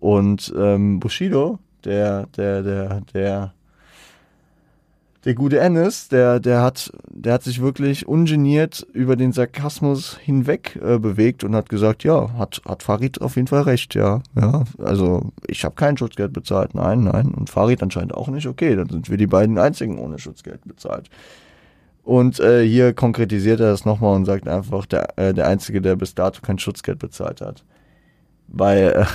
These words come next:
weil ich hätte mir auch gedacht, so, Bro, Bushido, halt, also, halt dich da einfach zurück. Ja, er, er, er macht's noch auf lustig und, und Bushido nimmt es einfach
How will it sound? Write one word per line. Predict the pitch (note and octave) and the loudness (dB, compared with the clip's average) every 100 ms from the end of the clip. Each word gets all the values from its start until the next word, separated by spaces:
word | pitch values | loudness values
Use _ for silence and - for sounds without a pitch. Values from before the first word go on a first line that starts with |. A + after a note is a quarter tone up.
| - - - | -8 -18 -8
weil | G2+ | -4
ich | G2 | 0
hätte | - - | -2 -2
mir | F#2 | -2
auch | F#2+ - | -2 0
gedacht, | F#2+ G2 - | -2 -2 -4
so, | F2+ G2+ | -10 -4
Bro, | G2 F#2+ F#2 | 0 2 2
Bushido, | G2 - G2 F#2+ F#2+ - A#2+ - _ _ _ _ - | -2 -2 -2 -4 -8 -14 -20 -20 _ _ _ _ -14
halt, | G#2+ G#2+ G#2+ - - - | -4 -2 -2 -6 -20 -18
also, | - - - A2 | -18 -16 -6 2
halt | A#2 A#2+ | 2 2
dich | |
da | G#2+ G2+ | -2 -2
einfach | G2+ G2 | -2 -6
zurück. | - G2+ F#2+ - _ - | -4 -4 -6 -12 _ 0
Ja, | G2+ A2+ A2 | 4 4 4
er, | F#2+ G2+ | 2 2
er, | F#2 G#2 - | 2 2 0
er | G2+ | -2
macht's | G#2+ A2+ - - | 2 0 0 -2
noch | G#2 | -2
auf | G#2 | 0
lustig | A#2 B2+ - A2 - _ - - - - | -2 -4 -4 -6 -6 _ -20 -20 -20 -8
und, | F#2 F#2+ F#2+ - - | 0 2 2 0 -2
und | G2+ G2 | 0 0
Bushido | F#2 G2 G2 F#2+ | -2 -2 -2 0
nimmt | F2+ E2 | -2 -6
es | - | -8
einfach | C2+ G#2 F#2 - - | -10 -8 -12 -14 -20